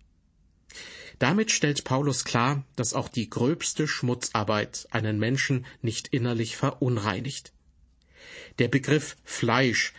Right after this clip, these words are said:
wird in der Bibel übrigens auf dreierlei Weise verwendet. Einmal ist damit das Fleisch gemeint, das zusammen mit den Knochen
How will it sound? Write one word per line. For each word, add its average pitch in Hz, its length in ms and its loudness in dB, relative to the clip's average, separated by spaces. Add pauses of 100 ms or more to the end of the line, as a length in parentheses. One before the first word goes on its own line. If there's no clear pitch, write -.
wird 120 200 0
in 131 120 0
der 117 100 2
Bibel 147 320 0
übrigens 135 580 2
auf 131 220 -2
dreierlei 117 640 2
Weise 104 320 0
verwendet. 113 640 -2 (600)
Einmal 202 360 2
ist - 220 0
damit 139 380 2
das - 280 -2
Fleisch 113 360 0
gemeint, 131 400 2 (300)
das - 400 0
zusammen 127 500 2
mit 117 160 0
den 107 140 -2
Knochen 131 480 0